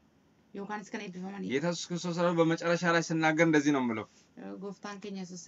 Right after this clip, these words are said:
Speaker 1: ኡመራቲ ሮድ በተከሰለ።
Speaker 2: እናንተ ብሩካን ይላል።
Speaker 1: ኢሲን ሪ ኤብፈሞን።
Speaker 2: ዓለም ሳትፈጠር በፊት ይላል።
Speaker 1: አ፣ ብይ ለፋቱ ነው ምንድሮ?
Speaker 2: ለእናንተ የተዘጋጀላችሁን
Speaker 1: ኢሲን ይፍቀን ቆጳይ።
Speaker 2: የዘላለምን ህይወት ውረሱ ይላቸዋል።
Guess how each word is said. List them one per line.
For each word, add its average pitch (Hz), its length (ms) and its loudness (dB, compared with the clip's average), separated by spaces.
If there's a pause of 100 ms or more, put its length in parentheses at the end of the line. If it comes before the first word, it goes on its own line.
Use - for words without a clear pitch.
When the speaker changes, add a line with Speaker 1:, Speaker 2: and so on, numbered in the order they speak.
(140)
Speaker 1:
ኡመራቲ 185 420 -8
ሮድ 185 160 -10
በተከሰለ። 180 560 -14
Speaker 2:
እናንተ 220 420 8 (120)
ብሩካን 226 400 8
ይላል። 160 240 8 (440)
Speaker 1:
ኢሲን 226 340 -2
ሪ 208 160 -8 (100)
ኤብፈሞን። 196 520 -10 (380)
Speaker 2:
ዓለም 202 220 8
ሳትፈጠር 220 680 4
በፊት 202 280 4
ይላል። 151 240 6 (240)
Speaker 1:
አ፣ 196 120 -12 (320)
ብይ 202 180 -8
ለፋቱ 208 300 -8
ነው 196 120 -8
ምንድሮ? 190 300 -8 (300)
Speaker 2:
ለእናንተ 196 420 4
የተዘጋጀላችሁን 214 1160 6 (360)
Speaker 1:
ኢሲን 226 220 -6
ይፍቀን 196 260 -10
ቆጳይ። 185 320 -12 (280)
Speaker 2:
የዘላለምን 208 840 8
ህይወት 190 300 8
ውረሱ 185 320 8
ይላቸዋል። 147 500 6